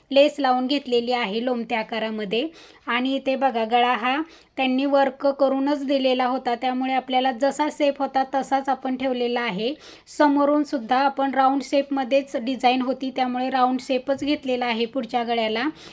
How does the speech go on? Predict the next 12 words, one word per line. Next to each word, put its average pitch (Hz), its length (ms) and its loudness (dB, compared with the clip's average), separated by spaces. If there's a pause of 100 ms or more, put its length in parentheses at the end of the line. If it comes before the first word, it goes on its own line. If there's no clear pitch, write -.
(200)
आणि 247 260 -2
इथे 269 180 0
बघा, 254 220 0
असं 254 220 -2
सुंदर 269 400 0
असं 262 240 -2
लटकनही 254 600 -2
आपण 262 320 -2
इथे 254 300 -4
लावून 247 280 0
घेतलेलं 254 480 -2
आहे. 233 340 0